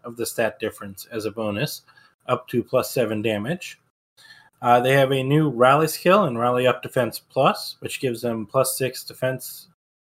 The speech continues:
uh, to their target and allies within two spaces other than them. Uh,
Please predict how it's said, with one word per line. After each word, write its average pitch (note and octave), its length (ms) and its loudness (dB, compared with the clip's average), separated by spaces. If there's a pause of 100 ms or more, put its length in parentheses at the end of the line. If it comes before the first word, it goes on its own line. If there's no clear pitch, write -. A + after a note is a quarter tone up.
(200)
uh, A#2 220 6
to C3 180 -4
their A#2 240 2
target D#3 460 2
and B2+ 160 -6
allies C3 460 2
within B2 260 -8
two B2 200 -6
spaces B2+ 580 -8
other B2 280 2
than C#3+ 220 0
them. A#2+ 300 -4 (340)
Uh, G2+ 380 -2